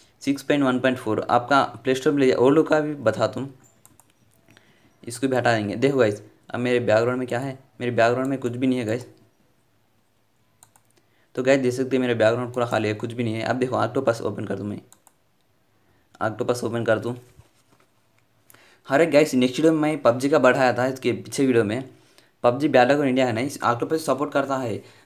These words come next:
अरे गाइस, वो सपोर्ट नहीं करने की वजह क्या है मालूम? ये, आ, पबजी है ना गाइस, वो अब, अब अभी आया ना,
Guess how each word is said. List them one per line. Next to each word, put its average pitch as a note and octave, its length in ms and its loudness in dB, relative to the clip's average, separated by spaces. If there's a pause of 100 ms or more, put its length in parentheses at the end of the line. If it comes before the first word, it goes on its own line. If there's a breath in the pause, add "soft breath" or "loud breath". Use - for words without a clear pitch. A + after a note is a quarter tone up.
अरे C#3 220 0
गाइस, D3 260 -2
वो C#3+ 60 0
सपोर्ट C#3 360 0
नहीं B2 440 -4
करने C3+ 240 -4
की B2 60 -8
वजह A#2+ 240 -2
क्या A#2+ 160 -2
है A#2+ 140 -2
मालूम? A2+ 300 -6 (480 soft breath)
ये, B2+ 80 0
आ, G2 240 -2
पबजी C3 320 -2
है D3+ 120 0
ना C#3 120 0
गाइस, A#2 300 -2
वो B2 120 2
अब, C3 300 4
अब A#2+ 160 4
अभी C3+ 180 4
आया B2 180 2
ना, B2+ 160 -4